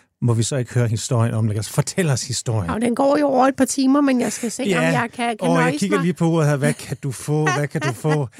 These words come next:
Speaker 1: Ved du hvad, jeg synes, du skal starte,
Speaker 2: Jeg
Speaker 1: og så
Speaker 2: starter.
Speaker 1: ser vi. Fordi det er
Speaker 2: Grundlæggeren
Speaker 1: jo en institution i København og i dansk kon-, konditor- og bagefag, ikke?
Speaker 2: Det, det altid slår mig lidt som, som det sjove ved historien, som
Speaker 1: Mm.
Speaker 2: jeg faktisk også har fortalt de krydstogsgæster, der besøgte mig i morges,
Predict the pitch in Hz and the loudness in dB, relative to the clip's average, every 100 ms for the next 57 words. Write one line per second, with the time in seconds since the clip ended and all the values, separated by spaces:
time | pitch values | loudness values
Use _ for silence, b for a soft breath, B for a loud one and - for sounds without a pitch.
0 | 262 B 143 135 143 147 175 175 135 139 | -12 B -2 0 -2 -4 -8 -8 -8 -10
1 | - 123 262 131 214 214 - 190 160 131 | -8 -4 -4 -4 -4 -4 -6 -4 -2 -2
2 | 107 98 90 - - - - - _ _ | -2 -4 -8 -20 -20 -18 -18 -20 _ _
3 | _ 294 311 359 170 - 165 151 139 123 | _ 0 2 0 0 0 0 0 0 -2
4 | 113 104 - 127 104 104 - 120 - 113 | -6 -10 -4 -2 -2 -6 -6 -6 -4 -2
5 | 92 117 101 87 _ _ 139 113 104 104 | 0 0 -2 -6 _ _ -2 0 0 -2
6 | 107 104 - 95 - _ _ _ _ - | -4 -4 -6 -6 -8 _ _ _ _ -4
7 | 113 123 117 117 117 123 113 113 110 110 | -2 0 0 -2 -4 -4 -2 0 0 -2
8 | 107 147 160 _ _ _ _ - 269 220 | 0 0 -2 _ _ _ _ -2 -2 0
9 | 277 277 233 226 240 220 226 214 220 254 | 2 2 2 -2 -6 -2 -2 0 0 0
10 | - 233 214 - 214 233 - 220 247 220 | -2 -2 -2 -2 0 0 2 2 2 0
11 | 226 - 196 208 220 240 220 208 208 233 | -2 -4 -6 -2 0 2 0 -2 -4 -6
12 | - 208 220 220 - 226 233 220 220 - | -4 -6 -6 -8 -4 -4 -2 -4 -4 -2
13 | 247 - - 233 - - 254 - 214 220 | -2 -4 -6 -4 -4 -2 0 0 0 0
14 | 226 233 214 240 226 220 220 233 - | 2 0 2 2 4 2 2 0 -2